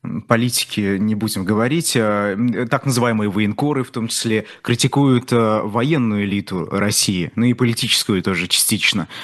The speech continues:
Это что, это вот как раз то самое начало,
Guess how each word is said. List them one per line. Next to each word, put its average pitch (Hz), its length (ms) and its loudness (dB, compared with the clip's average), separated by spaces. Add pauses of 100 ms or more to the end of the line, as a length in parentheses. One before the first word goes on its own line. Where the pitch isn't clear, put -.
Это 123 160 2
что, 120 280 4
это 101 100 -2
вот 123 160 2
как 143 160 2
раз 220 320 0 (220)
то 139 100 2
самое 135 340 2
начало, 127 600 -2